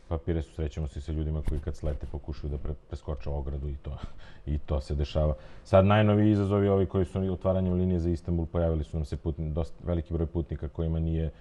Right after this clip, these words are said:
dozvoljen ulazak u zemlju koju mi moramo da, tako reći, čuvamo do, o, sledećeg leta, e, koji taj dva ili tri dana oni žive na aerodromu. Dakle, tamo to su uglavnom,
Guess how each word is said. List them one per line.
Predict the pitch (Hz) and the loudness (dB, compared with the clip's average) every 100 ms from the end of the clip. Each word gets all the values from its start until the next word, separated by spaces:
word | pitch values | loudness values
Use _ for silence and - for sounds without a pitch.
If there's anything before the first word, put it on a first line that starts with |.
| - - | -20 -12
dozvoljen | 78 80 82 80 82 | -4 0 2 2 2
ulazak | 80 80 76 76 | 2 2 0 -2
u | 73 | -2
zemlju | 78 78 73 | 0 0 -2
koju | 78 | 0
mi | 78 | 0
moramo | 78 78 78 | 2 2 0
da, | 73 78 73 - - - | 0 -2 -4 -10 -14 -10
tako | - - 85 | -8 -4 0
reći, | 78 - | -2 -4
čuvamo | - 87 80 80 73 69 - - - | -4 0 2 2 0 -4 -10 -14 -6
do, | 76 82 78 78 | 0 2 2 -2
o, | - 80 76 | -2 -2 -2
sledećeg | - 82 78 - 78 76 | 0 0 0 -2 -2 0
leta, | 78 - 78 73 - - | 0 0 -2 -2 -6 -18
e, | - 80 80 78 78 71 - | -4 0 2 2 0 -4 -6
koji | 82 78 | -2 -2
taj | 73 78 | 0 0
dva | 71 80 | 0 0
ili | 76 | 0
tri | 76 76 | 0 0
dana | 76 76 | 0 0
oni | 76 73 | 0 0
žive | 73 73 76 | 0 0 0
na | 73 | -2
aerodromu. | 73 73 71 73 73 | -2 -2 -2 -2 -2
Dakle, | 69 - 76 | -4 -6 -6
tamo | 76 73 71 | -4 -2 -4
to | 71 | -6
su | - 69 | -10 -4
uglavnom, | 73 71 71 | -2 -2 -2